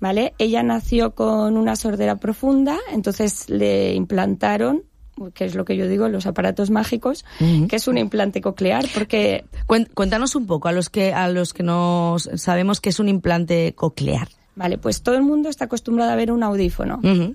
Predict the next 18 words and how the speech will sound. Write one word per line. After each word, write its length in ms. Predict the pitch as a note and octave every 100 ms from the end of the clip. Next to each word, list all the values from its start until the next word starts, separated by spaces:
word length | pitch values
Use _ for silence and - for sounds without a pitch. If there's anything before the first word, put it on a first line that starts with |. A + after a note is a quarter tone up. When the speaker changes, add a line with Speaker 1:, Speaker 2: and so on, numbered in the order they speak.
| -
Speaker 1:
¿vale? 220 | F#3+ A#3
Pues 200 | A3 G#3+
esto 220 | A3 -
es 220 | A3 F#3+
una 120 | G#3+ A#3
estructura 500 | - A3+ - A#3+ A#3+
de 60 |
un 120 | A#3+
audífono 480 | A#3+ B3 B3 B3+ A#3+
exterior, 500 | A#3 B3 B3 C4 C#4+ - - - - - - -
pero 240 | A#3 B3
dentro 300 | A3+ G#3+ A3
de 80 | A3+
la 140 | A3+
cabeza 520 | A3+ A#3 A#3+ A#3 B3
llevan 460 | A#3+ A3+ A3 A#3+ C4
un 140 | A#3 A3+
ordenador. 540 | G#3 G3+ - F2 -